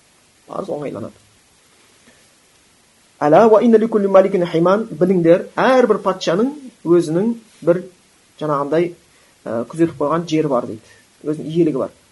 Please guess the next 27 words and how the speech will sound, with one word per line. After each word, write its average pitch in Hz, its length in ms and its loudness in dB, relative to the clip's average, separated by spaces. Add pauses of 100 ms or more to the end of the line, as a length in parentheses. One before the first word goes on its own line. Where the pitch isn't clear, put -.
(460)
«Әла 151 260 0
уа 170 140 2
инна 175 180 -2
хималлай 147 460 -4
махарим», 175 420 0
ал - 240 -4
Аллахтың, 143 460 -4 (360)
былай 151 140 -4
айтқанда, 143 320 -8
тыйым 170 300 -6
етіп 160 100 -8
қойған, 147 240 -8 (200)
қойып 147 160 -6 (120)
қойған 151 220 -12
шекарасын 139 420 -10
қосып - 240 -20
қойып 147 220 -8
қойған 131 240 -10
жері, 147 280 -6 (420)
ол 160 160 -6
харам 147 280 -10
еткен 147 240 -14
заттары, 147 400 -14 (460)
харамға 139 240 -14
түсіп 156 180 -18
кетпеңдер, - 320 -20
дейді. - 160 -20